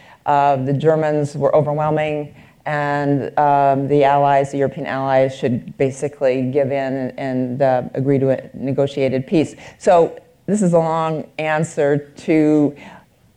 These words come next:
when he came back in nineteen thirty-nine, he was convinced the U S should not get involved in any kind of European war. Um, they should stay as far out of it as they could. And even though he hated, uh, being in the limelight,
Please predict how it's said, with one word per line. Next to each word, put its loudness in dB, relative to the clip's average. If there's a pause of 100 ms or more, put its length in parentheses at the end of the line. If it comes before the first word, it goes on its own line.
when 4
he 0
came 0
back 2
in -4
nineteen -4
thirty-nine, 0
he -6
was -6
convinced -2
the -4
U 0
S -2
should -4
not -4
get -2
involved -2
in -12
any -4
kind -6
of -6
European -2
war. -2 (600)
Um, 0
they -4
should -10
stay -2
as -6
far 0
out 2
of -2
it -2
as -8
they -6 (280)
could. 0
And -2
even 2
though 6
he -4
hated, 0 (480)
uh, 2
being 2
in -8
the -6
limelight, -6